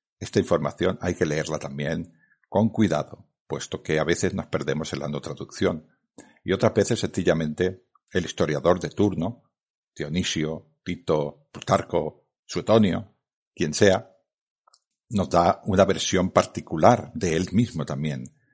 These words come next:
sobre las cosas. Los conceptos del presentismo y los conceptos de la neutralidad en la información no existían en la antigua Roma. Así que todo aquel texto que leemos es un texto parcial.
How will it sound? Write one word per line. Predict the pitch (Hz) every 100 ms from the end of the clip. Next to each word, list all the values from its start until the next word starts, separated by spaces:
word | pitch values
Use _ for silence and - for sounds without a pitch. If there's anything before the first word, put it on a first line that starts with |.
| _ _ _ _ _ _
sobre | - 78 73
las | 64 -
cosas. | 71 - 67 -
Los | 90 -
conceptos | 90 78 - 104 - 92 76 - - _ _ _ _ -
del | 95 80
presentismo | 80 - 73 92 104 98 73 -
y | 92
los | 80
conceptos | - 76 - 101 - 87
de | 80
la | 80 80
neutralidad | 82 80 80 80 78 - 76 73 90 98
en | 82
la | 78
información | 78 78 71 - 92 98 - _ -
no | 87
existían | - 87 - 82 65 64
en | 78
la | 71 71
antigua | 69 82 67 -
Roma. | 73 67 65 _ - _
Así | 95 -
que | - 73
todo | - 104 101
aquel | - 80
texto | - - - -
que | 78
leemos | 82 107 123 - _ _
es | -
un | 76 69
texto | - - - 147 _ _ _ _
parcial. | 76 - - 78 - -